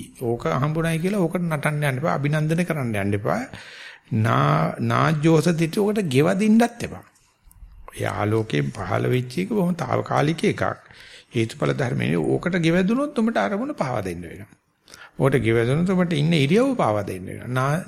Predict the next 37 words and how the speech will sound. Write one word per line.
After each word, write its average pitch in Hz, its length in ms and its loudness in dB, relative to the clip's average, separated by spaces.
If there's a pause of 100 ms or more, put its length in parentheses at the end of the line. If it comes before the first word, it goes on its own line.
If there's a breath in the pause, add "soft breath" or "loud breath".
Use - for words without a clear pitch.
නාභි 139 440 2
වදති, 175 380 2
ඕක 180 160 2
කාටවත් 165 440 -4
කියන්න 170 400 0
එපා. - 300 -8 (960 loud breath)
කියපු 170 480 0
ගමන් 196 320 2
අහු 131 160 -2
වෙනවා. - 260 -12 (760)
ඒක 143 160 2
නිසා 151 380 2
මේ 120 240 0
දැකපු 127 520 -2
ආලෝකය 131 640 0
කමටහන් 143 420 0
සුද්ධ 156 220 0
කරන 143 180 0
වෙලාව 127 260 0
නෙවෙයි 139 280 2
මේ 123 180 2
කියන්නේ. - 460 -2 (520 loud breath)
හරියට 123 360 2
මෙයාට 113 260 -2
ටෙලිෆෝන් 120 440 0
කර 127 160 -2
කර 117 180 -4
කියන්නේ. 107 440 -2
"ඕගොල්ලන් 139 420 2
තාම 135 220 2
ආලෝකය 139 440 2
දැක්කේ 156 280 0
නැද්ද 165 160 -2
අයියෝ? 196 300 0 (380)
කහ 117 200 0
පාට 185 280 -2
එක. 117 100 0